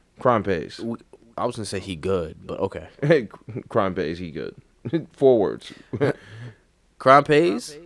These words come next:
Speaker 2: but he good. Oh.
Speaker 1: All right, so I guess we should get on our Christmas shit, right? Since we've been talking
Speaker 2: I
Speaker 1: about
Speaker 2: mean, I am on my Christmas shit right now, you know? Like, it's the holidays, and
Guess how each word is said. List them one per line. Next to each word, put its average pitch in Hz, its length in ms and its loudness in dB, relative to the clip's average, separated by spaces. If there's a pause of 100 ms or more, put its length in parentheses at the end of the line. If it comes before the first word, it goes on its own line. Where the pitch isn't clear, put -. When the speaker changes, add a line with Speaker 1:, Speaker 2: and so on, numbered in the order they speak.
(300)
Speaker 2:
but 95 180 -8
he 101 120 -8
good. 82 360 -8 (1160)
Oh. - 280 -8 (1800)
Speaker 1:
All 69 100 -4
right, 57 140 -10
so 90 80 -6
I 92 60 -2
guess 127 200 -4
we 127 60 -8
should 110 160 -6
get 104 80 2
on 95 120 0
our 80 100 -2
Christmas 87 400 -6
shit, - 180 -8
right? 80 260 -4
Since 80 200 -16
we've 82 260 -10
been 87 120 -8
talking 82 360 -4
Speaker 2:
I 85 40 -4
Speaker 1:
about 78 100 -2
Speaker 2:
mean, 247 400 -4
I 294 180 -8
am 294 180 -4
on 165 100 2
my 120 120 0
Christmas 107 400 -6
shit 95 160 -4
right 92 200 -2
now, 87 180 -6
you 92 160 -4
know? 220 260 -4
Like, 110 340 -2 (1080)
it's - 160 -6
the 127 80 0
holidays, 139 600 4 (420)
and 110 420 -2